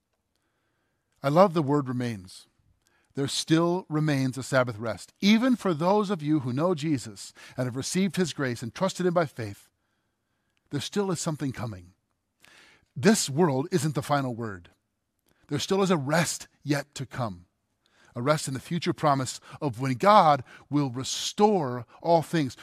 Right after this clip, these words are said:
Remember the story of the man with the withered hand last week, if you heard the sermon? When he said, "Stretch out your hand," and it was restored? Restoration is what Sabbath is all about. Spiritual restoration,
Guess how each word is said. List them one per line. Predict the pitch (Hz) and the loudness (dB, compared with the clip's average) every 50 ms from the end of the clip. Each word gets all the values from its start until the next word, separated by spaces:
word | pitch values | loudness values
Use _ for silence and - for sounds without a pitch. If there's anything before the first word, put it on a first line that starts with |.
| - - - | -10 -4 0
Remember | 160 202 247 302 302 | 2 2 4 2 0
the | 285 | -2
story | 214 - - 226 214 220 226 | -2 -4 -2 0 2 2 2
of | 214 | 2
the | 175 170 | 0 0
man | 160 165 170 180 190 | 2 4 4 4 4
with | 185 160 | 2 0
the | 147 | 0
withered | 135 160 175 196 143 | 0 0 0 0 0
hand | 104 123 151 151 160 175 160 | 0 0 0 0 0 0 2
last | 160 160 165 - - | 2 2 0 0 -2
week, | 175 170 - | -8 -8 -6
if | 170 147 | -6 -6
you | 156 135 | -4 -4
heard | 147 156 143 | -4 -4 -4
the | 143 | -6
sermon? | - - 160 156 165 185 180 - - - - - - - _ | -6 -4 -4 -4 -4 -4 -6 -8 -12 -20 -20 -20 -20 -16 _
When | - 151 147 143 143 - | -4 -4 -4 -4 -6 -12
he | - 151 165 151 | -16 -16 -12 -10
said, | 120 123 139 | -8 -8 -6
"Stretch | - - 175 170 - 185 | -4 -2 0 0 2 2
out | 180 175 | 2 2
your | 156 131 | 0 -2
hand," | 139 147 160 175 180 170 | -2 0 0 0 0 0
and | 139 | -2
it | 139 117 | -4 -2
was | 120 147 160 170 135 | 0 0 0 0 0
restored? | 143 131 127 - - - - 147 139 165 185 202 214 202 - - - - - | -4 -6 -6 -6 -6 -4 -2 -2 0 0 0 -2 -4 -6 -10 -14 -20 -16 -10
Restoration | 113 127 180 226 220 - - - 208 185 190 190 185 - - 139 117 110 120 117 _ _ _ _ _ | -2 2 2 2 2 2 -2 -4 -2 -2 0 0 -2 -2 -4 -6 -6 -6 -8 -10 _ _ _ _ _
is | - 151 147 151 147 - - | 0 0 2 2 0 -2 -4
what | 135 147 139 - | -6 -6 -8 -8
Sabbath | - - - 156 160 147 120 117 110 - - | -10 -6 -2 0 0 0 -2 -4 -10 -10 -12
is | 127 104 | -10 -8
all | 120 117 113 | -8 -6 -6
about. | 101 107 104 92 85 - - _ - _ _ | -4 -6 -6 -6 -8 -14 -20 _ -20 _ _
Spiritual | - - - - - 151 156 165 - 180 | -12 -10 -8 -4 -2 -2 -2 0 0 0
restoration, | 170 175 160 - - 170 165 170 175 - - 190 185 | 0 0 0 -2 -2 -4 -4 -4 -4 -6 -6 -8 -10